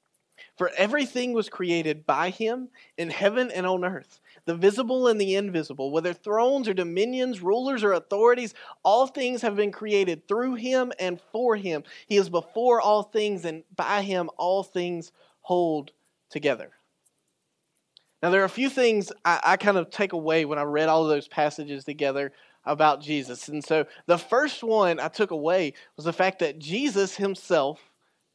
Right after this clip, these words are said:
is equal to God the Father and God the Spirit.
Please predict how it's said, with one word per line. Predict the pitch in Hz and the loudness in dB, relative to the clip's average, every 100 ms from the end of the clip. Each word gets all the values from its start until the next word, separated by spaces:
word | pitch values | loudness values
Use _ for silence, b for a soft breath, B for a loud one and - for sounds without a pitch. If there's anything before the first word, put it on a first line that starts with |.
| _ _ | _ _
is | 151 156 165 | -8 -8 -6
equal | 220 220 269 | -8 -4 -2
to | 254 | -2
God | 185 160 170 214 | 0 4 4 2
the | |
Father | 233 165 131 131 135 151 _ _ _ _ | 0 0 0 -2 -8 -10 _ _ _ _
and | 151 160 | -4 4
God | 165 156 | 4 2
the | |
Spirit. | 147 - 143 92 | -8 -6 -6 -6